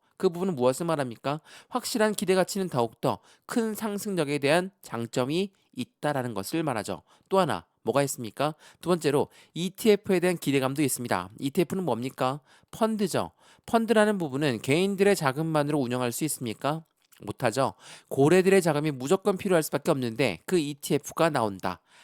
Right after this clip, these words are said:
말 그대로 도지코인은 머스크의 힘에 따라서 움직이는 부분도 맞지만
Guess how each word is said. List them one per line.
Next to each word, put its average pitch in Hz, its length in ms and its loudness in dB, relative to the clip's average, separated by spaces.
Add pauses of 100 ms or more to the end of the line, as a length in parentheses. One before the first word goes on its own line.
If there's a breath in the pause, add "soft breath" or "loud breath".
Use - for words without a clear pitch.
(100)
말 110 260 2
그대로 143 440 0 (220 loud breath)
도지코인은 190 640 2
머스크의 151 460 4
힘에 240 320 0
따라서 196 360 0
움직이는 160 500 0
부분도 143 380 -2
맞지만 117 580 -2